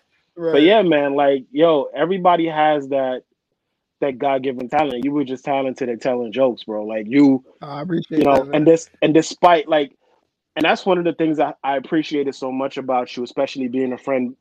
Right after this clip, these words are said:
Speaker 2: you know, of me back then. You know what I'm saying? There, there, I didn't feel that judgmental space when I was around you. You know what I mean? Um, and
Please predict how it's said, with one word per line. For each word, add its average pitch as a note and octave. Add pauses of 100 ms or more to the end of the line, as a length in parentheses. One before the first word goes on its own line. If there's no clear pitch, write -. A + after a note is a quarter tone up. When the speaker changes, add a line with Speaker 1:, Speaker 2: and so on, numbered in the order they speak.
(120)
Speaker 2:
you C3
know, B2
of A2+
me B2
back A#2
then. B2+ (680)
You B2
know B2+
what B2+
I'm B2
saying? B2+ (1000)
There, C3
there, B2+
I C#3+
didn't D3
feel C#3+
that B2+
judgmental B2+
space A#2 (300)
when B2
I A#2+
was A#2+
around A#2+
you. G2
You G2
know A#2
what A#2+
I A#2
mean? B2 (480)
Um, A2+ (120)
and A#2+